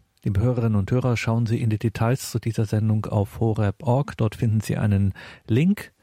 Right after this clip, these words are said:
zu der Enzyklika Haurietis Aquas und auch einen Link zu dem von Margarete Eirich mitverfassten und herausgegebenen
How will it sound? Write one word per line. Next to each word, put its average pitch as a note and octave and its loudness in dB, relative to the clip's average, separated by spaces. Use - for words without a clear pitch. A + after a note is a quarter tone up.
zu - -2
der C3 0
Enzyklika C3 -2
Haurietis A#2+ 0
Aquas A#2 -2
und C#3+ 0
auch A#2+ -2
einen A2 2
Link G2+ 0
zu - -2
dem G2+ 2
von G2 -2
Margarete G#2 0
Eirich G#2+ 0
mitverfassten A#2+ -2
und A#2 -2
herausgegebenen G#2+ 0